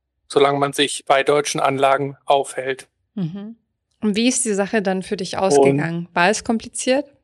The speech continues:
Speaker 1: Nee, irgendwann war ja der Zeitpunkt, wo offiziell, äh, kommuniziert wurde, dass die Einlagesicherung greift. Und dann hab ich, glaube ich, am selben Tag hat mich erst Zinspilot darüber informiert. Das heißt, da hat man mir mitget-, also beziehungsweise es war so,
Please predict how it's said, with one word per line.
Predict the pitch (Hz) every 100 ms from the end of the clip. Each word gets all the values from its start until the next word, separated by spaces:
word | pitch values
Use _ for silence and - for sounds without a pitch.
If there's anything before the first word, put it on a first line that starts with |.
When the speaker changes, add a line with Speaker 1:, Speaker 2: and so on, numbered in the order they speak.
| _ _ _ -
Speaker 1:
Nee, | 170 151 139 127 _ -
irgendwann | 175 170 160
war | 165
ja | 170
der | 156 156
Zeitpunkt, | 160 170 170 151
wo | 156
offiziell, | 165 - 170 - 165 170 170 - - _ -
äh, | 151 147
kommuniziert | - 160 156 - 175 165
wurde, | 151
dass | 151 -
die | -
Einlagesicherung | 170 180 175 175 165 180 175 160 165 165 151 -
greift. | - 156 208 247 - _ -
Und | 160 151
dann | 160 160
hab | 165 160
ich, | -
glaube | 151 151 175 170
ich, | 160 -
am | 147
selben | 143 160 185
Tag | - 170 165
hat | - 160
mich | 143
erst | 156 -
Zinspilot | - 190 - 190 190 196
darüber | 175 180 185
informiert. | 180 185 185 202 240 - _ _ _ _
Das | - 147
heißt, | 143
da | 170
hat | -
man | 151
mir | 147
mitget-, | 147 - - -
also | 160 135
beziehungsweise | 156 180 165 151 147 _ _ _
es | 156 -
war | 147
so, | 139 156 170